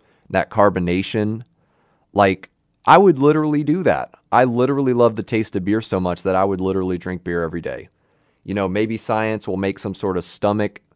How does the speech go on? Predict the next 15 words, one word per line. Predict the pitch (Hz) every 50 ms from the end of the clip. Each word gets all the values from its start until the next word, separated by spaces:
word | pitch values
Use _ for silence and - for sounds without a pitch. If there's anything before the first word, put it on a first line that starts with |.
| _ _ _ _ _ _ _ _ _ _ _ _ _ _ _ _ _ _
special | - - - 143 143 143 - 131
stomach, | - - - - 123 120 123 120 120 -
some | - 120 101
sort | - - 117 107 98
of | 92 85
robo | 98 107 113 104 113 110
stomach | 104 - - - 110 107 110 107 -
edition | 101 98 92 107 107 - - 113 107
that | 104 95 85 -
literally | 95 101 98 98 98 95 95 95
eliminates | 87 87 95 98 101 101 98 95 -
the | 95 92
alcohol. | 90 92 - - 104 101 98 98 98 98 - _ _ _ _ _ _ _ _ _ _ _ _ _ _ _ _ _ _ _ -
And | 107 101 95 92 90 87 82 - _ _ _ _ _ _ _ _ _ _ _ _ _ _ -
you | 90 95 90 -